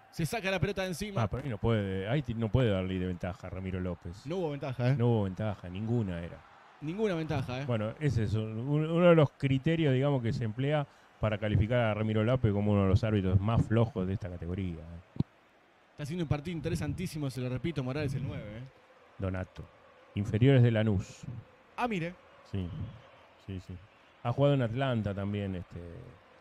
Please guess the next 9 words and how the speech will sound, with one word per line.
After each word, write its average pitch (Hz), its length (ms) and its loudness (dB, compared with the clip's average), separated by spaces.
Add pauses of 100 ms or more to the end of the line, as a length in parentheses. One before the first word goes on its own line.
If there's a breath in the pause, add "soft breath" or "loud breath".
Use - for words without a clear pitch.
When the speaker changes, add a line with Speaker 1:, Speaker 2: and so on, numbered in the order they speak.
(960)
Speaker 2:
fugazmente 104 680 -4
en 92 100 -8
algún 95 640 -4
campeonato 101 480 -6
anterior 101 360 -6
de 101 80 -8
la 92 80 -8
Primera 95 320 -6
Nacional. 87 400 -10